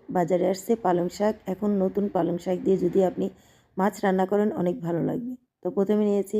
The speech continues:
আমি বাটা মাছ। এখন বাটা মাছও কিন্তু প্রচুর পাওয়া যাচ্ছে। তারপরে এই সবগুলিকে মশলা দিয়ে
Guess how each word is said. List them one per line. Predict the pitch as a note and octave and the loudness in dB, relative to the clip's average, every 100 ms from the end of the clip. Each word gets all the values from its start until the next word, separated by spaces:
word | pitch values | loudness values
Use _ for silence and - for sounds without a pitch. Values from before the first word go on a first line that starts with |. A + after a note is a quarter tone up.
| - _ _ _ - | -4 _ _ _ -2
আমি | F3+ | 0
বাটা | F3+ E3+ E3+ | 2 2 2
মাছ। | E3+ F3+ - _ - | -2 -2 -6 _ -8
এখন | F#3+ G#3 | -2 2
বাটা | F#3 E3+ | 2 2
মাছও | F#3+ F#3 F#3+ | 2 0 0
কিন্তু | G3+ F#3 F#3+ | 0 0 -2
প্রচুর | G3 F3+ G3 F#3+ | -2 -2 -4 -4
পাওয়া | E3 D#3+ | -4 -4
যাচ্ছে। | E3 D#3+ - E3 _ _ _ _ - | -4 -8 -14 -18 _ _ _ _ 0
তারপরে | G#3+ G#3+ G3+ A#3 A#3+ _ _ _ _ _ _ _ _ _ _ _ _ _ - | 2 4 4 4 0 _ _ _ _ _ _ _ _ _ _ _ _ _ -2
এই | G3+ G3+ | 4 4
সবগুলিকে | G3+ E3+ F#3 F#3 G3 G3+ | 4 2 2 0 2 0
মশলা | G3+ F3 - F#3+ | 0 -2 -2 -4
দিয়ে | F3+ F#3+ | 0 2